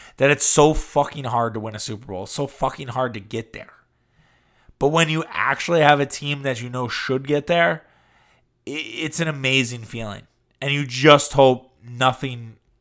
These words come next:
inter-, nothing interrupts it. Because if it does, it's gonna, it's gonna be a long, long off season. But we're not gonna go to negative town.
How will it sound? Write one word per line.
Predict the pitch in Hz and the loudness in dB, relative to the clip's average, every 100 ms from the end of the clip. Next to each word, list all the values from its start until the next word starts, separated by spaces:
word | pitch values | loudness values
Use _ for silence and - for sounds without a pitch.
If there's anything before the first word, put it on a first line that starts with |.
| _ | _
inter-, | 131 120 135 131 - | -14 -8 -2 -2 -2
nothing | 139 143 143 139 | 2 4 4 -2
interrupts | 127 123 113 104 - | -2 -2 -2 -2 -8
it. | 98 - _ _ _ _ _ - - | -14 -16 _ _ _ _ _ -20 -12
Because | - 160 143 | 2 4 4
if | 143 | 0
it | 139 | 0
does, | 156 214 202 151 135 123 120 - | 4 6 8 8 6 2 -6 -12
it's | 156 - | -12 -4
gonna, | 165 165 139 - | -2 0 -4 -6
it's | 156 - | -10 -2
gonna | 175 165 | 0 2
be | 151 | 4
a | 139 | 4
long, | 123 117 120 127 123 120 113 104 101 | 2 0 2 4 4 4 0 -6 -14
long | 101 120 117 107 | -2 0 2 2
off | 107 107 | 0 2
season. | - 98 - - _ _ _ _ _ _ _ - | 0 0 -18 -20 _ _ _ _ _ _ _ 0
But | 131 147 143 | 4 4 2
we're | 147 156 | 2 10
not | 160 - | 10 8
gonna | 151 135 | 2 4
go | 131 | 4
to | 127 | 4
negative | 120 117 104 107 | 0 -4 -6 -12
town. | - 113 | -14 -18